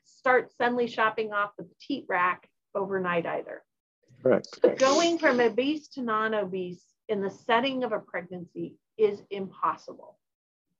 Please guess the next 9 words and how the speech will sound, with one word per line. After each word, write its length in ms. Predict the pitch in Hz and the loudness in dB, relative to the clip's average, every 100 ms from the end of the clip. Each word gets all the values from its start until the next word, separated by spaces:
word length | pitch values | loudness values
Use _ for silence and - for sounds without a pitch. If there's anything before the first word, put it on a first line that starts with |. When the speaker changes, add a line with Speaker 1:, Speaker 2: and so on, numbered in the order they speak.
| _ _ _ _ _ _ _ | _ _ _ _ _ _ _
Speaker 1:
It 100 | 202 | -2
would 180 | 196 170 | 0 -2
be 180 | 208 190 | -2 -4
against 480 | 175 208 208 - 185 | -2 -2 -2 -6 -8
medical 440 | 175 175 - 180 | -6 -6 -8 -10
advice 420 | 170 170 165 160 _ _ | -8 -8 -10 -12 _ _
to 60 | |
do 220 | - 170 - | -14 -12 -12
that 180 | - | -16